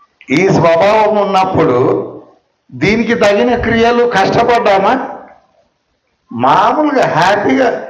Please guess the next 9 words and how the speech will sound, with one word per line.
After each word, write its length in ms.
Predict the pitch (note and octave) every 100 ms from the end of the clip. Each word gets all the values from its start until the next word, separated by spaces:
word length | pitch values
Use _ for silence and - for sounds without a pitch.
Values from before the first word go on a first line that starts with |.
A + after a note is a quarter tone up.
| - D#3+
ఈజీగా 520 | G#3+ B3 C4+ C4+ A3+ D#3+
నిద్రలో 380 | E3+ F#3+ A3+ A#3 A#3+
కూడా 160 | B3+
చేసుకుంటూ 600 | A#3+ A#3 G3 G3 G#3+ G#3 G#3
పోయినాం. 380 | F3+ D#3+ C#3
అంటే 260 | C3+ - B3 - - - - - -
ఈ 40 | B3 C#4+
స్వభావంకున్న 920 | - - A#3 A#3+ B3 A#3+ A#3+ A#3 A3+ A3+ A3+
క్రియలేమో 640 | G3+ G#3+ A3+ A3 A3 A3